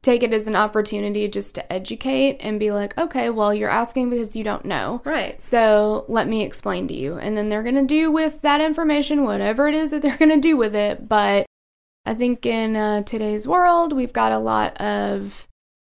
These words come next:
Speaker 1: attacking back because we feel attacked by questions when some
Speaker 2: Well, yeah,
Speaker 1: people
Speaker 2: like,
Speaker 1: just don't know.
Speaker 2: being on the defense.
Speaker 1: Yeah,
Speaker 2: And there's no
Speaker 1: and
Speaker 2: need
Speaker 1: you
Speaker 2: for it.
Speaker 1: don't, you don't know what you don't know. If you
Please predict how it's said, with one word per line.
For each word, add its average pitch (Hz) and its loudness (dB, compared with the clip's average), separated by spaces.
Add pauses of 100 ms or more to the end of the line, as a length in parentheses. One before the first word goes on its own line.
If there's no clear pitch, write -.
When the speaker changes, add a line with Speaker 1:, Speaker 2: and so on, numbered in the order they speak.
(400)
Speaker 1:
attacking 208 -4
back 214 0
because 220 -4
we - -8
feel 269 4
attacked 427 0
by 403 6
questions 415 2
when 254 2
some 262 0
Speaker 2:
Well, 294 6
yeah, 302 6
Speaker 1:
people 320 2
Speaker 2:
like, 269 -2
Speaker 1:
just 302 -4
don't 294 4
know. 254 0
Speaker 2:
being 233 0
on 233 0
the 226 -2
defense. 196 -4
Speaker 1:
Yeah, 302 4
Speaker 2:
And 214 0
there's 202 -2
no 202 0
Speaker 1:
and 311 8
Speaker 2:
need 330 8
Speaker 1:
you 339 6
Speaker 2:
for 269 4
it. - 0
Speaker 1:
don't, 320 4
you 302 6
don't 311 4
know 302 6
what 285 2
you 262 -2
don't 233 0
know. 196 -2
If 247 4
you 277 6